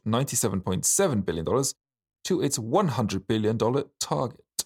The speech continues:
Switzerland's headquartered biotech and chemical supplier Lonza Group has formed a corporate venturing fund in partnership with U S-based venture capital firm Prolog Ventures.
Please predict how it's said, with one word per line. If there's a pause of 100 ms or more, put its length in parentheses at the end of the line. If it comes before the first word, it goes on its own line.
(640)
Switzerland's
headquartered
biotech
and
chemical
supplier
Lonza
Group
has
formed
a
corporate
venturing
fund
in
partnership
with
U
S-based
venture
capital
firm
Prolog
Ventures.